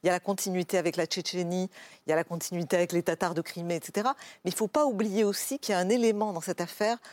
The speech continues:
de guerre civile. C'est-à-dire qu'au fond, la, la, il y a une continuité, euh, de la violence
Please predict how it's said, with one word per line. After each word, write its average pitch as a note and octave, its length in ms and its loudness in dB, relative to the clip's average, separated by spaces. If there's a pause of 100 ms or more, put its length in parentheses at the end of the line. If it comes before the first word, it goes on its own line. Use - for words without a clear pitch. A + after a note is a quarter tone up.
(120)
de D#3 100 0
guerre C#3+ 260 0
civile. D#3 540 -6 (220)
C'est-à-dire G#3 580 0
qu'au A3 360 2
fond, G#3 340 -6 (480)
la, F3+ 240 4
la, F3 260 4 (180)
il G3+ 140 2
y A#3 80 4
a C4+ 60 6
une G3 160 2
continuité, B3+ 1120 0 (480)
euh, E3+ 160 4
de D#3 200 2
la G3+ 200 4
violence A#3+ 800 2